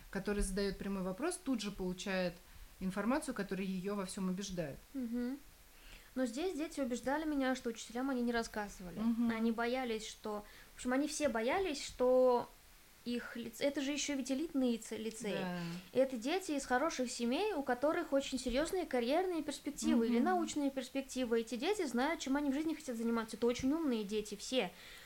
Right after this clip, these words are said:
Speaker 2: Там, например, больше всего он домогался обычно девочек, которые были командирами команд по "Что, где, когда", а "Что, где,
Speaker 1: Мгм.
Speaker 2: когда" интеллектуальная игра. Это были ещё и вообще выше среднего
Speaker 1: Мгм.
Speaker 2: умные люди, умные дети. И они боялись, что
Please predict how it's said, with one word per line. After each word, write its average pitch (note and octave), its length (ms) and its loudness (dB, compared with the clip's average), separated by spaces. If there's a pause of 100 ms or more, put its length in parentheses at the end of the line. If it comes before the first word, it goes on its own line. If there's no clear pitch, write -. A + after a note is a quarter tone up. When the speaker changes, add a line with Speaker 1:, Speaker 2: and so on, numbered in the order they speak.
(140)
Speaker 2:
Там, A3+ 160 4
например, A#3+ 280 4
больше C#4+ 320 0
всего B3 340 4
он F4 120 4
домогался B3+ 580 4
обычно C4 360 2
девочек, D4 360 2
которые C4 280 4
были B3 180 2
командирами A#3+ 580 4
команд B3+ 380 0
по B3+ 100 0
"Что, B3+ 160 0
где, A3+ 160 2
когда", B3+ 300 4
а B3+ 40 8
"Что, B3+ 160 -4
где, G#3 140 -2
Speaker 1:
Мгм. - 20 -6
Speaker 2:
когда" A3 220 2
интеллектуальная C#4+ 640 2
игра. G#3 240 2
Это G3 180 -2
были B3 240 0
ещё A#3 380 -2
и A3 140 -2 (280)
вообще A#3+ 280 4
выше D4 220 0
среднего A3+ 680 2
Speaker 1:
Мгм. G#3 580 -2 (220)
Speaker 2:
умные A#3+ 380 4
люди, G3+ 360 -2
умные G#3+ 360 0
дети. G3 520 -4
И A#3+ 280 0 (1120)
они B3 180 2
боялись, C#4 480 2
что A3+ 520 2